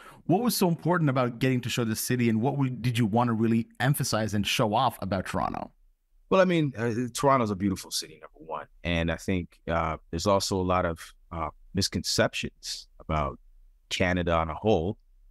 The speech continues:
Speaker 2: And, uh, if we want to narrow it down, maybe Toronto. So I think we can put a lot of that to sleep, uh, by showing the city and showing so many different parts, not the usual parts that people,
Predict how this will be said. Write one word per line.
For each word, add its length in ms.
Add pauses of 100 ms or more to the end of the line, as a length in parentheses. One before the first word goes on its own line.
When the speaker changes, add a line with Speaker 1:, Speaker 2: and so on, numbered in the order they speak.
(180)
Speaker 2:
And, 440
uh, 360 (100)
if 240
we 60
want 180
to 80
narrow 260
it 100
down, 440 (160)
maybe 240 (460)
Toronto. 440 (400)
So 560
I 120
think 280
we 120
can 260
put 200
a 60
lot 220
of 60
that 220
to 60
sleep, 480 (300)
uh, 320 (320)
by 400
showing 400
the 60
city 380 (440)
and 240
showing 340
so 220
many 160
different 260
parts, 180
not 200
the 100
usual 440
parts 340
that 160
people, 380